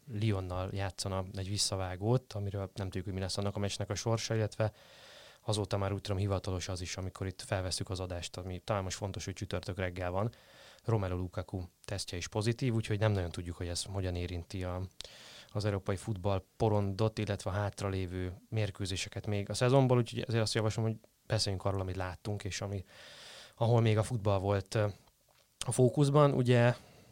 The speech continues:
négy mérkőzésből kettőn voltak nézők, én egyébként ezt a kettőt néztem, nem biztos, hogy ezzel összefüggésben, de hát azért ez a meccs élményre is kihatással van.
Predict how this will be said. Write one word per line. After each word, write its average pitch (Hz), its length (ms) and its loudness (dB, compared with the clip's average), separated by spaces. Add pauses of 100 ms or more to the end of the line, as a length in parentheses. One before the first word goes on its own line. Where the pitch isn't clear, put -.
(1080)
négy 117 240 4
mérkőzésből 101 500 2
kettőn 95 340 -4
voltak 92 300 -4
nézők, 127 500 2 (460)
én 104 180 -2
egyébként 98 400 -4
ezt 104 160 -2
a 98 40 -2
kettőt 101 400 -4
néztem, 104 340 -2
nem 107 140 -2 (180)
biztos, - 240 -2
hogy 110 100 0
ezzel 107 220 2
összefüggésben, 127 600 2
de 120 60 4
hát 113 120 0
azért 107 380 -4
ez 107 120 -2
a 110 60 0
meccs 110 300 0
élményre 110 340 4
is 107 80 0
kihatással 120 580 2
van. 143 160 6